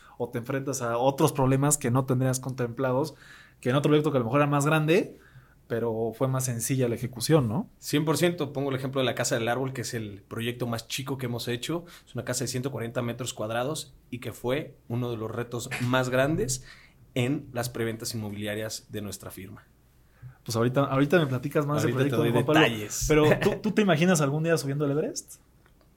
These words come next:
Speaker 2: No sé si el Everest, pero, pues, me encantaría intentar alguna ocho mil.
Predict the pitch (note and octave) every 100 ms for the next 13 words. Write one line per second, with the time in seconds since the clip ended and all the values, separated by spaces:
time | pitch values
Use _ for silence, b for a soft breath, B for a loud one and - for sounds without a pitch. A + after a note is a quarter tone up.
0 | _ _ _ _ _ _ _ _ - A#2
1 | A#2 C3 C#3 B2 A2+ A#2 C3+ E3+ - -
2 | b b - A2+ A2 G2 - _ _ _
3 | _ _ - A2+ A2+ G#2+ A2 A2 G#2+ A#2
4 | B2 A#2+ G#2 - A#2 A2+ G#2+ G#2+ A2+ A#2
5 | A2 A2+ A2+ G#2+ G#2 - A2 - G#2+ G#2+
6 | A2 G#2+